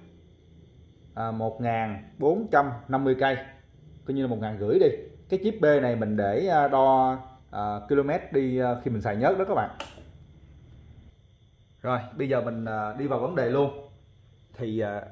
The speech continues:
cái chai nhớt này á, chỉ số cao đó các bạn. A B I, S N và Yaso M A hai. Và đây chính là chai nhớt mà của Đức ha. Z in, ờ, made in, ờ, Germany nè.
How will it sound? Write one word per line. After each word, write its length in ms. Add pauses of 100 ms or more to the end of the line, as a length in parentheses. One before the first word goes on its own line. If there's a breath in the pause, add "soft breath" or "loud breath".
(140)
cái 80
chai 120
nhớt 220
này 240
á, 120 (480)
chỉ 120
số 440
cao 260
đó 120
các 60
bạn. 200 (760)
A 180
B 80
I, 380 (280)
S 120 (100)
N 100 (320)
và 240
Yaso 420
M 120
A 180
hai. 260 (560 soft breath)
Và 120
đây 180
chính 160
là 100
chai 160
nhớt 300
mà 420 (100)
của 100
Đức 340 (280)
ha. 240 (360)
Z 80 (100)
in, 260
ờ, 140
made 200
in, 180
ờ, 140
Germany 420
nè. 120